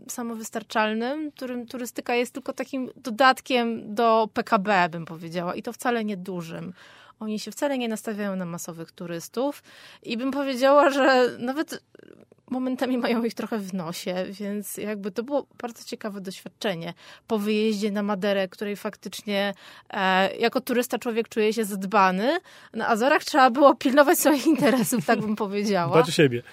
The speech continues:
Speaker 1: Tak, dbać o siebie, dokładnie. E, wiadomo, wszyscy są super życzliwi, e, i mili, i sympatyczni i tak dalej. Jakby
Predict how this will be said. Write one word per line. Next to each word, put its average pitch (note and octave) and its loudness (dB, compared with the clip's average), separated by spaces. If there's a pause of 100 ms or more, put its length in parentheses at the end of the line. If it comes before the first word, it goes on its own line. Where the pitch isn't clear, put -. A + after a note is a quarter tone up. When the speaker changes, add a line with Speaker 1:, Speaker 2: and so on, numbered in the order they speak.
(100)
Speaker 1:
Tak, A#3+ 4
dbać C#4 6
o C#4 0
siebie, F#3+ 0
dokładnie. F3 -2 (120)
E, G3+ 2 (140)
wiadomo, B3 2
wszyscy G#3+ -6
są G3+ -6
super G3 -6
życzliwi, F#3 -8 (400)
e, F#3+ 2
i A3 -4
mili, G3+ -2
i G#3 -4
sympatyczni G#3+ -6
i - -12
tak F#3+ -8
dalej. F3+ -2
Jakby F#3 -4